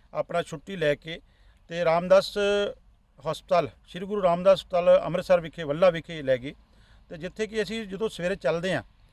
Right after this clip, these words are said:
ਢਾਈ ਘੰਟਿਆਂ ਦੇ ਵਿੱਚ ਉੱਥੇ ਪਹੁੰਚ ਜਾਂਦੇ ਹਾਂ, ਤਿੰਨ ਵਜੇ ਅੰਮ੍ਰਿਤਸਰ ਪਹੁੰਚਦੇ ਹਾਂ। ਤਿੰਨ ਵਜੇ ਉਹ, ਉਦੋਂ ਹੀ ਪਹੁੰਚਦਿਆਂ ਸਾਰੀ ਆਪਰੇਸ਼ਨ ਥੀਏਟਰ 'ਚ ਲੈ ਜਾਂਦੇ ਆ, ਪੌਣੇ ਪੰਜ ਵਜੇ ਉਹ ਸਟੰਟ ਪਾ ਦਿੰਦੇ ਆ।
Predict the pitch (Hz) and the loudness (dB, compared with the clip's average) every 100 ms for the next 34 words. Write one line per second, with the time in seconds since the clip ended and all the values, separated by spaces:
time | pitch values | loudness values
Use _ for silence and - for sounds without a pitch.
0 | _ _ - 170 165 214 202 202 202 190 | _ _ -4 -2 -2 -6 0 2 2 -6
1 | 196 202 - - 185 175 190 190 180 - | -6 -6 -6 -10 -10 -8 -6 -4 -6 -6
2 | 170 175 175 185 185 180 160 160 170 151 | -6 2 2 2 -2 -6 -10 -4 -4 -4
3 | 147 165 151 104 _ _ _ _ _ _ | -8 -8 -10 -10 _ _ _ _ _ _
4 | _ _ _ _ 175 196 214 220 220 220 | _ _ _ _ -8 -4 0 2 4 2
5 | - 185 214 233 202 196 220 226 185 180 | -2 -6 -4 -4 -6 -8 -4 -4 2 4
6 | 202 214 208 - 170 180 - 185 165 180 | 4 -2 -8 -12 -10 -10 -10 -10 -10 -10
7 | 175 170 170 170 175 170 - _ _ _ | -4 -2 -2 -2 -4 -4 -6 _ _ _
8 | 190 185 214 220 202 208 208 202 208 208 | -4 -2 -2 -2 -4 -2 -2 0 0 0
9 | - 185 - 165 160 151 160 | -8 -10 -4 -4 -2 -4 -6